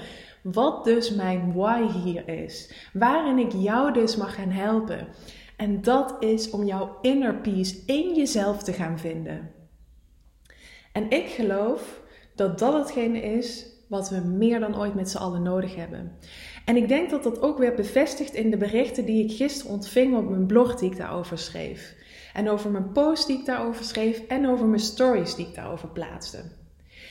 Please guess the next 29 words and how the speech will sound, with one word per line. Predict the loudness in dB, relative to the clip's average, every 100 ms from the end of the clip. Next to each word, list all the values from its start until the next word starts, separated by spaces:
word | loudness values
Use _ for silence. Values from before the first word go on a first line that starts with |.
| -8
Ik | -6
kreeg | -2 2 2 2
bijvoorbeeld | -2 -2 0 2 2 2 2 -2
van | -6 -6 -6 -2
een | 0 0 -2
van | -2
mijn | -2 -2
volgers | 2 2 2 0 -4 -4 -6 -14 -20 -20 -20 0
een | 4 4
berichtje | 4 2 0 -2 -4 -4 -4
en | -4
ze | -2
zei, | -2 0 -2 -2
"Aniek, | 2 2 2 -2 -12 -18 -6
ik | -6
heb | -4 -4 -4 -6 -14
sinds | -6 -2 -2 -4 -6
een | -2
paar | 0 0 0
dagen | -2 -2 -4 -6 -6 -6 -10 -20 -20 0
op | 0 2
mijn | 0 0
spiegel | 0 2 2 2 2
hangen: | 2 2 2 -4 -8 -16 -20 _ -20 -2
'Inner | 2 4 2
peace | 2 2 2 2
is | 0
my | 0 0 0
priority.'" | 0 0 2 0 -2 -6